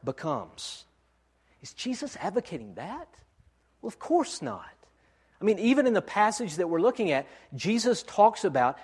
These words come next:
how to make right judgments. He talks about the, the importance of discerning things. In verse six, in verse six, he says, "Do not give dogs what is sacred. Do not throw your pearls to pigs. If you do, they may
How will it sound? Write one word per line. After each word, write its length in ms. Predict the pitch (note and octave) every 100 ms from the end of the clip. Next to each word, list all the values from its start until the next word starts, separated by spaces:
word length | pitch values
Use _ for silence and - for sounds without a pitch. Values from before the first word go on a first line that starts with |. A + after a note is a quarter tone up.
| -
how 260 | - D#3+ G#3
to 120 | B3
make 320 | E3 B2+ C3+
right 380 | - G#2+ G#2 D#3 D#3+
judgments. 800 | - B3 - - - - - - _ _ _ _
He 80 | F3+
talks 240 | G#3+ -
about 220 | G#3 G#3
the, 220 | G3 E3 - - -
the 120 | F3+
importance 580 | D#3 - A#3 C4 A3+ F#3+
of 120 | D3+
discerning 600 | F3 - B3 C#4+ D4+ A#3
things. 640 | - A2 D#2+ _ - - _ _ _ _
In 120 | C#3+
verse 260 | C#3 A3 -
six, 580 | - C4+ - - - - _ _ _ _ _ _ _ _ _ - - _ _ _ _ _ _ _ _ _
in 140 | - C3
verse 220 | F#3+ F#3+
six, 300 | B3 A3+ -
he 100 | F3
says, 360 | - D3 B2
"Do 140 | A2 D#3+
not 200 | G#3 D#3
give 280 | C#3+ A2 A2
dogs 380 | A#2 B2 E3
what 140 | C#3+ C3
is 100 | A2
sacred. 440 | A#2+ A2+ C#3 E3+
Do 80 | C#3
not 200 | B2+ A#2
throw 160 | - A#2
your 160 | A2
pearls 380 | G2+ A#2 A#2 A2+
to 100 | A2+
pigs. 580 | - G#2+ B2+ A3+ - - _ _ _ _
If 80 | B2
you 80 |
do, 260 | B2+ C#3+ G3
they 120 | G3+
may 220 | C3+ A#2